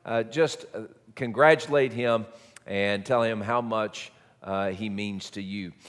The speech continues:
And that's part of what we're doing here today. You know, part of getting together as a family of faith is taking the opportunities that God gives us, uh, really to, to honor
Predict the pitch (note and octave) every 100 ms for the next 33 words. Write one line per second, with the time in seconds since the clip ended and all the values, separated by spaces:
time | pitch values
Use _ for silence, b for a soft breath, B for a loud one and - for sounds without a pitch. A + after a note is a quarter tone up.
0 | B B G3 B3+ C#4 - - C#4 A3+ D3
1 | C#3+ D#3+ D#3 C#3+ C#3 C#3+ B2+ A#2 A#2 A2+
2 | A#2 G#2 F#2+ D#2+ G2+ C#3 C3+ G#3 A#3 A3
3 | - B2 A#2+ A#2 B B B B F3+ F#3+
4 | F#3 E3+ B2 A2 G2+ F#2+ F#2+ - _ _
5 | _ _ _ _ - B2 A#2+ - C#3 C3+
6 | B2+ A2 G2+ - G3+ A#2+ C3 B2 A#2 A#2
7 | - B B B - B3+ G3 D#3 D3+ D3
8 | - B2+ G#3 G3+ C#3+ D3 C#3 B2 A2+ A2+
9 | G2+ G2 G2+ G2 A#2 A2 - b b b
10 | - G#2+ A2 A2+ C#3 E3 D#3+ D3 C#3+ C#3+
11 | B2+ B2 - - - D#3 - C#3+ D#3+ A2
12 | E2+